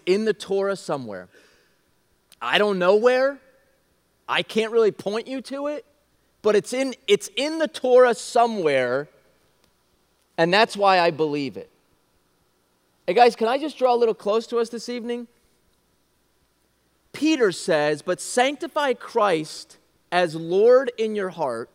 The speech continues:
and be ready to give a defense to anyone who asks, 'What is the hope you have within you?'"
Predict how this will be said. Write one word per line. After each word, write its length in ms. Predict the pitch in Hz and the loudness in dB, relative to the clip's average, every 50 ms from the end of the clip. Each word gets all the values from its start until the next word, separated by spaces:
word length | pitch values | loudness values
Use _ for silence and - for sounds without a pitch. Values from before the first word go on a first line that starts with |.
| _ _ _ _ _ _ _ _ _ _ _ _ _ _ | _ _ _ _ _ _ _ _ _ _ _ _ _ _
and 160 | 202 202 196 | -2 -2 0
be 140 | 170 214 214 | -2 -2 -4
ready 400 | 196 175 170 208 226 262 311 330 | -4 2 6 6 6 6 4 2
to 100 | 320 339 | 0 -2
give 180 | 247 247 277 240 | -4 -4 -6 -8
a 40 | 254 | -4
defense 580 | 190 226 214 - - - 247 214 202 185 - - | -4 -4 -6 -6 -4 0 0 0 0 -2 -2 -2
to 140 | 220 - - _ - | -2 -2 -2 _ 0
anyone 480 | 254 302 330 370 381 349 359 349 330 302 | 0 0 2 2 0 2 2 0 0 0
who 200 | 285 294 285 - - | -4 -6 -6 -4 0
asks, 680 | 226 226 208 190 151 131 - - - - - - - - _ _ _ _ _ | 2 2 2 2 0 -2 -6 -14 -20 -20 -20 -20 -20 -20 _ _ _ _ _
'What 200 | - 170 240 277 | 4 6 6 6
is 160 | 311 311 233 | 6 2 -2
the 140 | 214 262 240 | 0 -2 -2
hope 420 | 440 - - - 262 262 277 - 220 | -2 -4 2 4 4 4 4 2 -4
you 200 | 202 247 240 226 | -8 -6 -6 -6
have 460 | - 190 196 190 196 202 196 180 175 | -4 -4 -2 -2 -2 -2 -4 -4 -8
within 440 | 175 175 151 156 - 165 156 147 127 | -8 -10 -10 -10 -14 -14 -12 -12 -12
you?'" 180 | 110 101 107 | -14 -16 -20